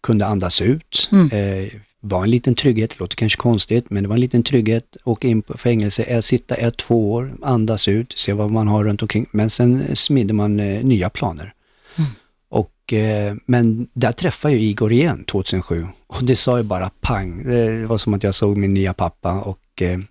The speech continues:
Speaker 1: känslorna kom ju ganska snabbt tillbaka.
Speaker 2: Mm.
Speaker 1: För jag gick tillbaka till, eh, minnen då när jag träffade han tidigare.
Speaker 2: Mm. Hur
Speaker 1: För
Speaker 2: många
Speaker 1: tio
Speaker 2: år
Speaker 1: år sedan.
Speaker 2: emellan var det då,
Speaker 1: Det var
Speaker 2: Samir?
Speaker 1: ungefär tio år sedan.
Speaker 2: Tio, okej. Mm.
Speaker 1: Ja.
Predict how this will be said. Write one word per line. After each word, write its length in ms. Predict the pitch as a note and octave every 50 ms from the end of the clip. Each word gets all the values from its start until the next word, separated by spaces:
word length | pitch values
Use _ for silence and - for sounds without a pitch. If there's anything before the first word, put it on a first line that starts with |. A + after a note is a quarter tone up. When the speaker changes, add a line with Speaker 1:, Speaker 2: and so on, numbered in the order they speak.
| - -
Speaker 1:
känslorna 640 | - - C3+ A#2 G#2 - - B2 B2+ C3+ C3+ C3+ C3
kom 220 | - - A2 G#2
ju 60 | G2+
ganska 340 | G#2 A#2+ A2 G2+ - - G#2
snabbt 380 | - - - G#2+ E2+ E2+ _ -
tillbaka. 520 | - A2+ A#2 D3+ D#3 B2 F#2+ - - D#2+
Speaker 2:
Mm. 340 | D2+ G2 A#2 D#3+ G3 F3+ D#3
Speaker 1:
För 80 | C3+ B2+
jag 160 | A#2 B2 C3+ - - - C3 A#2+
gick 220 | B2+ C3+ C3 -
tillbaka 440 | - C#3+ A2+ A2+ B2+ C#3 C#3+ - A2+
till, 400 | - - - A2 G#2 G2+ G2+ - - -
eh, 520 | B2+ A#2 A2 G#2+ G2+ G2 G2 F#2+ F#2+ F#2+ - -
minnen 640 | - B2+ C3+ A#2+ G2+ A2+ C#3 D#3+ D3 G2 E2 D#2+
då 120 | G#2 G2+ G#2
när 100 | G#2 G2+
jag 80 | G2+
träffade 300 | - - G2 - - F#2 F2+
han 60 | F#2+
tidigare. 600 | - - G#2+ F#2 F#2+ A#2+ E2+ E2 G#2 D#2+ - - - _ _ _ -
Speaker 2:
Mm. 160 | F#3 E3+ D3+
Hur 100 | C#3 D3+
Speaker 1:
För 100 | E3 A3+
Speaker 2:
många 160 | A#3 A3+ A3
Speaker 1:
tio 60 | G#3+
Speaker 2:
år 60 | G#3+ G#3+
Speaker 1:
år 40 |
sedan. 100 | G#3 G#3
Speaker 2:
emellan 240 | G#3 G3 G3 G3+ G3
var 80 | G3+ A#3+ C4
det 20 |
då, 40 | B3+
Speaker 1:
Det 60 | G3+
var 60 | F#3+ F#3+
Speaker 2:
Samir? 240 | - - G3 F3+ F3+
Speaker 1:
ungefär 200 | F3+ F3 B2 -
tio 220 | - B2+ A2+ G#2 G2
år 160 | F#2+ G#2 G2+
sedan. 180 | - - -
Speaker 2:
Tio, 300 | - - A#3+ G3 G3 A3+ -
okej. 280 | A3+ F#3+ - - F#3+ - _ -
Mm. 140 | A3 F#3+ F3+
Speaker 1:
Ja. 200 | F#3+ - G#2 -